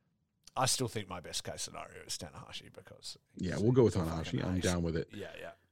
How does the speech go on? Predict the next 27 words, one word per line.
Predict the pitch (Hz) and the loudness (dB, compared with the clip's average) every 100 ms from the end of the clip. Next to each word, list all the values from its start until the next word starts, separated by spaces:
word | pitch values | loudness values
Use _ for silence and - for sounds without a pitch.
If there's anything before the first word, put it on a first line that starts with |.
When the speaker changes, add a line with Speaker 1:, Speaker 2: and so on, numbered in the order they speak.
| _ _ _ | _ _ _
Speaker 2:
Who's | - 131 143 123 | 8 12 12 12
the | 117 | 8
worst | 107 104 - | 10 8 6
case | 95 - | -2 0
scenario | 90 85 82 | 0 0 0
in | 82 | 0
this? | 80 80 - - _ _ _ _ _ _ _ _ _ _ _ _ - | -2 -6 -10 -14 _ _ _ _ _ _ _ _ _ _ _ _ -4
Goto? | 90 95 98 101 _ _ _ _ _ _ _ _ _ _ _ _ _ _ _ _ _ _ _ _ _ 98 92 | 2 2 2 -2 _ _ _ _ _ _ _ _ _ _ _ _ _ _ _ _ _ _ _ _ _ -20 -16
Speaker 1:
Yeah. | 85 85 80 80 82 80 80 - _ _ _ - | -8 -2 0 2 2 0 -2 -8 _ _ _ -18
D-, | 175 - _ _ _ _ | -18 -18 _ _ _ _
let's | 233 - | 0 4
talk | - 214 | 8 8
about | 202 165 123 | 10 12 12
Evil | 123 120 98 87 - _ _ | 8 2 0 -6 -12 _ _
real | 101 90 | -2 -2
quick. | - 90 - - _ _ _ _ _ | -2 -6 -6 -20 _ _ _ _ _
Uh, | 123 113 110 107 104 | 6 8 8 8 6
Speaker 2:
Okay. | 98 | 2
Speaker 1:
'cause | - 135 | -6 0
we've | 131 - | 0 6
ki-, | 143 120 | 6 6
we've | 123 | 2
kind | - 151 | 2 4
of | 139 - | 2 0
glazed | 110 110 104 - | 0 2 0 2
over | 104 95 104 | 2 2 -4
Evil. | 98 90 90 117 | -6 -10 -10 -12